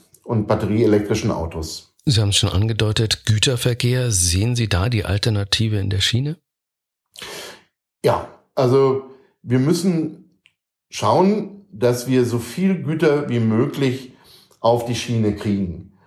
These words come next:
Speaker 1: Ähm, da haben wir in den letzten Jahren, äh, leider eher Rückschritte gemacht als Fortschritte. Das heißt
Speaker 2: Aber es gibt doch jetzt dieses Projekt der Regierung, den
Speaker 1: Jetzt gibt es
Speaker 2: Schienenpakt.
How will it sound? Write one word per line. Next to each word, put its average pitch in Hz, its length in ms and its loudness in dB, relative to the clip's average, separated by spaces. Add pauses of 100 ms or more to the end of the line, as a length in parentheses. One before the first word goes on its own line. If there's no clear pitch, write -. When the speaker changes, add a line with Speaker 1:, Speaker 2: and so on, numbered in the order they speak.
(460)
Speaker 1:
Ähm, 113 600 -2
da 110 140 2
haben 131 120 2
wir 143 80 4
in 135 80 2
den 120 160 2
letzten 139 400 -2
Jahren, 131 600 2
äh, 64 360 -8
leider 123 680 2
eher 127 460 2
Rückschritte 117 560 0
gemacht 80 420 -8
als 92 220 -4
Fortschritte. 85 500 -6
Das 92 220 -4
heißt 110 260 2
Speaker 2:
Aber 117 140 2
es 113 80 0
gibt 147 180 -2
doch 135 60 0
jetzt 120 200 -2
dieses 120 140 0
Projekt 110 300 -2
der 101 100 0
Regierung, 107 420 -2
den 101 120 -2
Speaker 1:
Jetzt 196 580 -2
gibt 190 220 0
es 208 140 2
Speaker 2:
Schienenpakt. - 680 -6